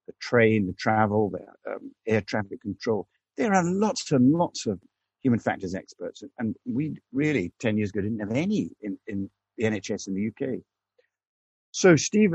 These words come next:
Steve and I and, and, um, some of my colleagues in Edinburgh, James Garden, who runs the online surgical program,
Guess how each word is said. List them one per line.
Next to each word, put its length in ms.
Steve 340
and 100
I 420
and, 200
and, 280
um, 240
some 220
of 60
my 120
colleagues 400
in 80
Edinburgh, 360
James 320
Garden, 420
who 180
runs 300
the 120
online 420
surgical 440
program, 640